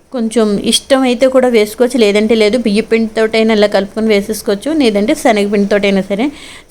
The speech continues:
చాలా తక్కువ అయితే మాత్రం నేను వేసి నేను కలుపుతున్నాను అనమాట. ఇట్టే చిక్కబడిపోతుందండి శనగపిండి, తెలుసు కదా అందరికీను. అందుకని ఈ విధంగా వేసుకొని చిక్క అయిపోయిన తర్వాత దింపేసుకోవచ్చు అనమాట.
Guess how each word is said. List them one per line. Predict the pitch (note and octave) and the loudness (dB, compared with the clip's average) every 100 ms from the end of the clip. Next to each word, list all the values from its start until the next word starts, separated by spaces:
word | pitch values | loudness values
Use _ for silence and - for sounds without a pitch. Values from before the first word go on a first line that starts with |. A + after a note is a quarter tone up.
| A#3+ | -2
చాలా | G3 G3+ | 0 0
తక్కువ | G#3 G3+ A#3+ | -2 -2 0
అయితే | A3 A3+ | 0 0
మాత్రం | A3 G#3+ A3+ A3+ | 0 -2 -2 0
నేను | A3 | 2
వేసి | G3 F#3+ G3 | 2 0 2
నేను | C#4 C#4+ - | 2 2 2
కలుపుతున్నాను | F#3+ F#3 G#3 G#3 G3 | 0 0 -4 -2 0
అనమాట. | F#3+ F#3 F#3 - - _ _ _ _ _ - | 0 -2 -4 -10 -18 _ _ _ _ _ -16
ఇట్టే | G#3 - D4 | -12 -4 -2
చిక్కబడిపోతుందండి | C#4+ C4 A3+ A3 G#3+ A3 A3 G#3 G3 | -2 -2 0 0 0 0 0 2 2
శనగపిండి, | G#3 F#3+ F#3 G#3 | 2 0 0 -2
తెలుసు | G#3 G#3+ G#3+ | 0 -2 -2
కదా | C4 A#3+ | 0 0
అందరికీను. | A3+ G#3+ A3 A3+ A#3 - - A3 | 2 0 0 0 -2 -6 -10 -4
అందుకని | G3+ G#3 G3+ G#3+ G#3 A#3 - - - - | -2 0 0 2 0 -2 -10 -20 -20 -8
ఈ | A#3 A#3 | -2 0
విధంగా | G#3 G3+ G3+ | 2 2 2
వేసుకొని | G3+ G3 G3 A#3+ C4+ | 4 2 -2 -2 -2
చిక్క | - - A3+ G#3 G#3 G#3 G3 - | -4 -8 -8 -2 2 4 2 0
అయిపోయిన | A#3 G#3+ G#3+ G#3+ | 0 0 -2 -2
తర్వాత | G#3 - G#4 - - | -2 -4 -8 -10 -4
దింపేసుకోవచ్చు | G#3 A3 G3 F#3+ A3+ G3+ G#3 | 0 0 0 -2 -2 -2 -2
అనమాట. | F#3 F#3+ | -2 -6